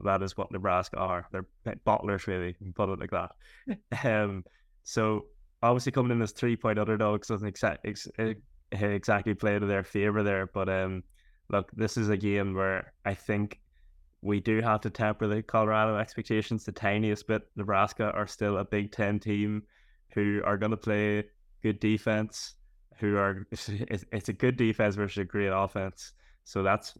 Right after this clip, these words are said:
really where this game hinges. The other side of the ball,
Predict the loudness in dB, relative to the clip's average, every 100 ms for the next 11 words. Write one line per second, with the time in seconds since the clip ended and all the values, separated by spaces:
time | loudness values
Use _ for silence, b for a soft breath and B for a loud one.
0 | -10 -2 2 4 4 2 2 -2 -2 -2
1 | 0 -4 -2 -4 -2 0 2 2 0 -2
2 | -2 -4 -2 -2